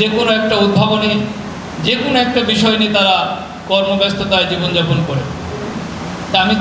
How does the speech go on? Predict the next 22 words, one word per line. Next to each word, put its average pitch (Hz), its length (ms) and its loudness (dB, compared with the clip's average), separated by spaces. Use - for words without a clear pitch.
চাই 202 260 2
এই - 120 0
প্রতিষ্ঠানে 220 540 2
যারা 202 180 4
পড়াশোনা 208 460 2
করতেছেন 208 480 2
তাদেরকে 220 340 2
আমি 208 140 2
আরও 202 120 2
উৎসাহ 233 340 2
উদ্দীপনার 202 520 2
জন্য 202 180 4
ধন্যবাদ 202 440 4
জানাবো। 202 280 4
আমাদের 226 300 2
সময় 233 340 2
স্বল্প, 214 260 2
এই 220 140 2
পড়াশোনার 226 520 2
গণ্ডি 214 280 2
সময়টা 214 460 2
স্বল্প, 180 240 0